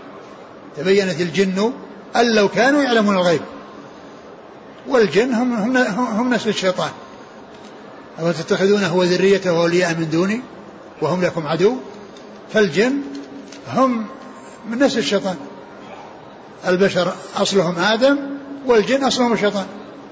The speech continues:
خلق، خلق الإنسان من صلصال كالفخار، وخلق الجن من مارج من نار، وخلق الجن من مارج من نار. فإذا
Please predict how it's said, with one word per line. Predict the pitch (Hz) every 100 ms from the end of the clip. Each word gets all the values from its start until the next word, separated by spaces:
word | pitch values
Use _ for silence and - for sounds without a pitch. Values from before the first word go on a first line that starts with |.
| - -
خلق، | 196 202 190 196 139
خلق | 208 202
الإنسان | 190 180 196 190 185
من |
صلصال | 190 185 170 202 185
كالفخار، | 196 180 175 226 254 254 - -
وخلق | 208 208 208
الجن | 196 170 190 233
من | 240 208
مارج | 233 226 185
من | 185 175
نار، | 165 131 - - - - - - - -
وخلق | 156 180 175
الجن | 170 165 170 175 196 240 - - - - -
من | 190
مارج | 185 175 190 202 226 254 - - - - - 202
من | 208
نار. | 196 175 110 - - - - - - - - - - - - -
فإذا | 175 220 202 202